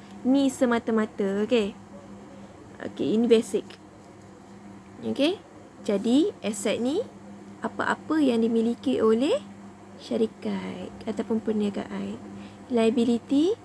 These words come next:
apa-apa yang company kita hutang dengan orang, belum bayar. E P pula apa-apa yang syarikat let-, yang ka-, pemilik letak, pemilik ambil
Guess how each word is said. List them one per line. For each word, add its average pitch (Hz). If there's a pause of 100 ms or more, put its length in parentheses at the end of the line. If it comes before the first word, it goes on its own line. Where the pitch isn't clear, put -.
(120)
apa-apa -
yang 262
company 226
kita 320 (360)
hutang 294
dengan 247
orang, 226 (320)
belum 277
bayar. 214 (1600)
E 240
P 269
pula 302 (360)
apa-apa 294 (340)
yang 220
syarikat 226
let-, -
yang 226
ka-, - (180)
pemilik 226
letak, 320 (240)
pemilik 226
ambil 226